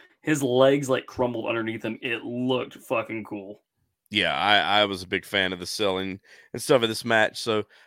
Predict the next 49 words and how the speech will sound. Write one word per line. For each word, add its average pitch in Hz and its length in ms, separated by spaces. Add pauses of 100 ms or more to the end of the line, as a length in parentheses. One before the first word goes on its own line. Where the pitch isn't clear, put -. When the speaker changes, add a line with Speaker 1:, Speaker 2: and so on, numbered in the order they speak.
(120)
Speaker 2:
I 135 120
mean, 139 260
it's 160 260
worth 147 240
a, 120 220
it 143 180
is 123 180
worth 117 220
a 113 60
watch 101 360
for 92 120
anybody 98 340
that's 95 180
never 95 220
seen 107 300
it. - 240 (360)
Um, 104 280
and, 101 180
and 104 100
especially, 165 420
man, 104 180
if 127 100
you've 196 80
never 175 220
seen 123 180
these 113 160
two 110 320
teams 104 320
work 98 220
against 101 360
each 95 140
other, 92 300 (280)
you're 110 100
missing 107 340
out. 101 320
I 92 60
mean, 95 180
and 101 100
this 117 180
is 113 60
just 107 220
tip 104 160
of 98 60
the 92 60
iceberg 92 460
of 90 60
what 87 140
they 87 100
do 90 400